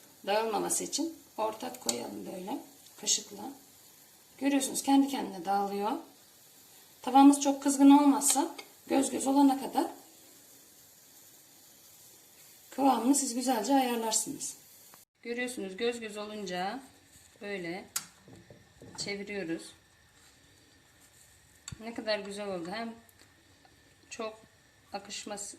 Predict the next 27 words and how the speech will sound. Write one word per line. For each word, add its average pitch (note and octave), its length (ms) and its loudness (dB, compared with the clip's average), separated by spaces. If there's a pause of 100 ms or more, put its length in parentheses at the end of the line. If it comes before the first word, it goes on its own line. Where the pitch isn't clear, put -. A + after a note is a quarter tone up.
(140)
akışkan G3+ 500 -12
olmadı. F#3 580 -10
Hem G3+ 180 -12
tam G#3 280 -10
böyle G3 260 -10
kıvamında. F#3 720 -10 (2000)
Çok - 240 -20
güzel F#3 320 -10
oldu. D#3+ 220 -6 (920)
Bu - 320 -18
seferinde A#3+ 280 -4
yağladığımız A3+ 580 -4
için A#3+ 300 -6
tavanı G#3+ 380 -6
bir A#3 100 -16
daha G#3+ 100 -4
yağlamaya G3 500 -6
gerek F#3+ 360 -10
yok. A#3+ 180 -12 (1300)
Gördüğünüz G#3 480 -12
gibi F3+ 160 -12
size G3+ 220 -10
iyice G3+ 280 -6
ayrıntılarıyla G3 600 -4
göstermeye F#3 600 -10
çalışıyorum. E3 600 -10
Çünkü G3+ 340 -14